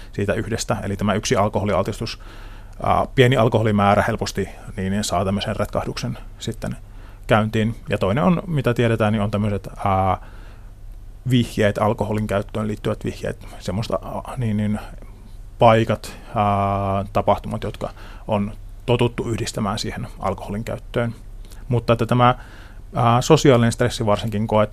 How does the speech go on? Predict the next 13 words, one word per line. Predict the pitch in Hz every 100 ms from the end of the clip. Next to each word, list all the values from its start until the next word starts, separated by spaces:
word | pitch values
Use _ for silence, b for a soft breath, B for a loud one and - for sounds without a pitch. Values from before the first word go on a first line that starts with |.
| -
niin, | 139 107
niin | 104 104 - - -
nykyään | 127 123 113 110 110 -
käsitetään, | 120 107 101 95
että | 98
se |
olisi | 101 101
yksi | 104 - 117
merkittävimmistä | 110 98 - 110 98 107 - 107 B B B -
niin | 98
kuin | 98
tähän | - - 95
retkahdukseen | 101 - - - - 62 55